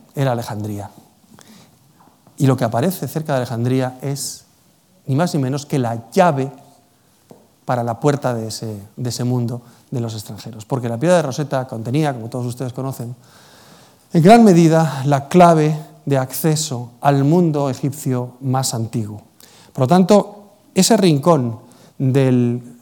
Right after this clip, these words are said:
delta oriental, perdón, occidental, de la, del, del delta del Nilo, ha jugado un papel fundamental, como algo completamente foráneo y encastrado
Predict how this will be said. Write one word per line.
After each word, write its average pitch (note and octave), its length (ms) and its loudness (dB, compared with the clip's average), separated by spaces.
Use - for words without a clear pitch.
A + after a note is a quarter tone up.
delta C#3 580 2
oriental, B2+ 760 0
perdón, C#3 220 -4
occidental, A#2 580 -2
de B2+ 320 2
la, A#2+ 520 -2
del, A#2+ 280 -4
del B2 180 -4
delta D3 240 -2
del C3 140 0
Nilo, C#3+ 300 2
ha G3 60 2
jugado G3+ 340 4
un F3 80 4
papel C#3+ 440 2
fundamental, A2 840 -6
como D3 520 6
algo G#3 360 6
completamente D3+ 560 -2
foráneo C#3 600 -2
y C#3+ 100 -2
encastrado D#3+ 960 -2